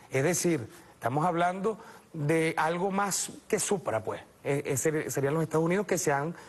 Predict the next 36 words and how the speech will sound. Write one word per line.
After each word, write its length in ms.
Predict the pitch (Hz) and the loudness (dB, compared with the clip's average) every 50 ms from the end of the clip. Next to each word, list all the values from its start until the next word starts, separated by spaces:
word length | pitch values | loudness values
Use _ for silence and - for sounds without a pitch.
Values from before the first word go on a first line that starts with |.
| - - - | -20 -2 0
vendido 380 | 175 196 190 180 196 196 208 | 0 2 2 2 2 2 2
así 220 | 208 190 - 208 254 | 2 0 2 0 0
a 60 | 247 | 2
través 300 | - 220 185 170 170 175 | 2 2 2 2 2 0
de 100 | 180 170 | 0 0
todas 200 | - 175 170 175 | 2 2 2 2
las 120 | 180 180 | 2 0
historias 280 | 170 - 156 156 170 160 | 0 0 0 0 0 0
que 80 | - | -2
nos 140 | 160 151 - | -2 -2 0
cuentan. 400 | - 170 190 202 180 143 143 123 - - - - - - - | 0 0 0 0 0 -2 -2 -4 -4 -12 -16 -18 -18 -6 0
Y 420 | - 247 254 285 311 311 311 302 - - | 2 2 4 4 2 0 -2 -8 -2 2
eso 500 | 208 214 220 214 - - 339 359 392 - - - - - - - - - - | 2 4 4 2 0 0 0 0 0 -2 -10 -20 -20 -20 -20 -20 -20 -8 -2
es 140 | - 185 180 | 0 2 4
lo 140 | 208 226 220 | 4 4 4
más 180 | 233 233 - | 2 0 2
solapado, 800 | - 262 262 240 208 180 - - 185 202 208 190 160 135 113 98 - - - - - - _ _ | 2 2 4 4 2 0 0 0 0 2 2 0 0 -2 -2 -6 -10 -16 -20 -20 -20 -20 _ _
porque 240 | - 156 151 147 160 | 0 0 2 2 0
si 120 | - - 147 | 0 2 2
nos 100 | 147 143 | 2 2
vamos 260 | 143 151 185 220 247 | 2 2 2 2 2
al 80 | 240 | 2
mundo 400 | 220 208 214 214 220 226 240 233 | 0 -2 -2 0 2 2 2 2
más 220 | 220 214 214 208 202 | 2 2 0 0 0
real, 480 | 190 202 196 185 185 185 180 165 147 | 2 2 4 4 4 4 2 0 -2
que 100 | - 147 | 0 0
es 60 | 147 165 | 0 2
el 80 | 175 | 2
de 80 | 196 202 | 2 2
la 160 | 190 165 - | 2 0 0
publicidad, 800 | - 180 165 156 156 151 139 - - 135 127 147 165 165 151 117 - - - - - - | 0 0 0 2 0 0 -2 -2 0 0 2 2 2 2 0 -2 -6 -16 -20 -20 -4 0
que 80 | 131 | 0
manejan 280 | 131 131 135 139 160 170 | 2 2 2 2 2 2
las 80 | 175 | 2
cadenas 340 | 170 - 127 139 151 156 135 | 2 2 2 2 2 0 0
Fox 540 | - - - 160 160 175 147 123 - - | -2 -2 0 2 2 2 2 -2 -8 -10